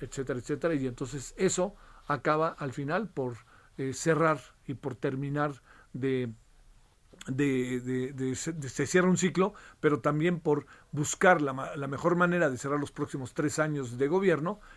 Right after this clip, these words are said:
y que esta, eh, estos tres años que vienen,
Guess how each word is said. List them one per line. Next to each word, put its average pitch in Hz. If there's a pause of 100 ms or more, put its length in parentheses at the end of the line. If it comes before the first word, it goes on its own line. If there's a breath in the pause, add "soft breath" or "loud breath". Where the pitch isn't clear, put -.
(120)
y 131
que 151
esta, 147 (340 soft breath)
eh, 127
estos -
tres 165
años 160
que 190
vienen, 165